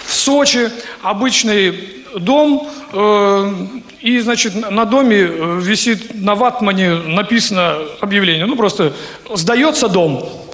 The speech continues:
Кто-то догадался, подписал: «Русские не сдаются». Это ещё не всё, чуть ниже написано: «А нам пофиг, мы армяне».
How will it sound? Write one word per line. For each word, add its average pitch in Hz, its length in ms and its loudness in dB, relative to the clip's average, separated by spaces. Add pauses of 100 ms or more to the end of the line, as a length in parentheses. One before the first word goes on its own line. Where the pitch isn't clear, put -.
(460)
Кто-то 214 360 2
догадался, 202 640 2
подписал: 180 540 2
«Русские 240 640 4
не 220 180 0
сдаются». 214 800 0 (1500)
Это 202 220 0
ещё 208 200 2
не 214 100 2
всё, 254 240 0
чуть 233 200 0
ниже 226 220 2
написано: 190 460 0
«А 220 120 2
нам 262 280 0
пофиг, 277 400 0
мы 254 160 2
армяне». 254 600 2